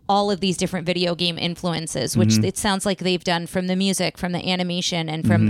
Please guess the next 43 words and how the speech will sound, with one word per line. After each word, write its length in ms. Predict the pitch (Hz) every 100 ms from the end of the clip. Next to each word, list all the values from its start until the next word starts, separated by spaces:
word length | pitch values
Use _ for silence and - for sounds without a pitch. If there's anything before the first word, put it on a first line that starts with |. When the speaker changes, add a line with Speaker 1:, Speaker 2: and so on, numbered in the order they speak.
| 104
Speaker 2:
Mm-hmm. 100 | 156
Speaker 1:
really 380 | 226 240 175
every 340 | - 185 190 175
part 440 | - - 196 175
of 140 | 170 160
this 160 | 175
movie, 300 | 190 185 165
which 180 | 156 110
I 120 | 180
Speaker 2:
Yes. 120 | 196
Speaker 1:
find 260 | 208 180 165 - - - -
fascinating. 840 | 220 190 185 185 170 165 151 151 - - - -
The 160 | 240
other 280 | 214 247 320
inspiration 680 | 285 269 - 214 196 - 185
I 160 | 180
read 240 | 185 180 -
besides 540 | 190 - 185 190 -
Donkey 380 | 196 185 190 196
Kong 420 | - 185 165 165
was 240 | - 175 147
Rampage. 800 | 170 226 202 180 69 - - - _ _ - -
Speaker 2:
Oh, 200 | - -
God, 260 | - - -
that's 200 | 117 110
one 100 | 110
of 60 | 101
my 80 | 98
favorite 160 | 208
Speaker 1:
I 40 | 202
know 120 | 208
you 180 | 202 202
love 140 | 180
Speaker 2:
games. 120 | 180
Speaker 1:
that 80 | 175
game. 260 | 185 170 170
And 220 | 202 190
so 120 | 220
that 180 | 208 220
Speaker 2:
<laughs> 0 |
Speaker 1:
was 140 | 233
nineteen 320 | 233 214 214 202
eighty-six 760 | 180 175 - 180 - - -